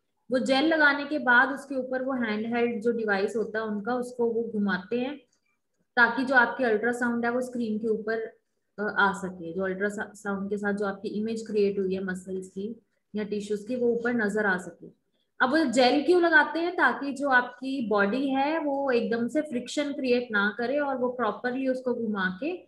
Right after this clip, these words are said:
हर एक आपके body part को analyze कर सके। ultrasound जो है वो एक बहुत ही effective method है soft tissues देखने के लिए, body के, उसकी image देखने के लिए,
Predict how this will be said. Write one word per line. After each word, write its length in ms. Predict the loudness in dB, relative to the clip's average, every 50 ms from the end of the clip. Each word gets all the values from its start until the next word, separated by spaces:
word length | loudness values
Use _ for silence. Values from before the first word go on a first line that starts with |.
| _ _ _ _ _ 2
हर 160 | 4 4 4
एक 180 | 4 2 4 4
आपके 260 | 4 4 4 2 -2
body 300 | 0 0 0 0 0 -2
part 280 | -2 0 0 0 0 -2
को 180 | -4 -4 -4
analyze 460 | -2 -2 -2 -2 -2 -2 -4 -6 -8 -12
कर 140 | -16 -18
सके। 360 | -18 -18 -20 -20 _ _ _ _ _ _ _ _ _ _ _ _ _ _ _ _ _ _ _ _ _ _ _ _ _ _ _ _ _ _ _ _ _ _ _ _ _ _ _ _ _ 2
ultrasound 720 | 2 4 4 6 6 6 6 6 4 4 4 2 0 2
जो 100 | 4 4
है 180 | 4 4 4
वो 60 | 2
एक 180 | 0 0 0 0
बहुत 420 | 0 0 2 2 2 2 2 2
ही 100 | 0 -2
effective 680 | 0 -2 -2 -2 -2 -2 -4 -4 -6 -4 -4 -4 -4 -4
method 440 | -4 -4 -4 -4 -6 -6 -4 -4 -2
है 440 | -2 -2 -2 -2 -2 -4 -6 -10 -16 _ _ _ _
soft 600 | -14 -6 -2 2 2 2 2 0 -4 -6 -8 -6
tissues 300 | -6 -6 -6 -6 -6 -2
देखने 380 | 0 2 2 2 0 -4 -8 -6
के 140 | -6 -4
लिए, 140 | -4 -2 -2
body 340 | -2 -2 -2 -2 -2 -4 -6
के, 300 | -6 -4 -6 -6 -6 -6 -12 _ _ _ _ _ -14
उसकी 200 | -12 -8 -6 -6
image 400 | -4 -2 -2 0 0 0 -2 -2
देखने 440 | 0 0 0 0 0 -2 -6 -8 -8
के 120 | -8 -8
लिए, 360 | -6 -6 -4 -6 -6 -6 -10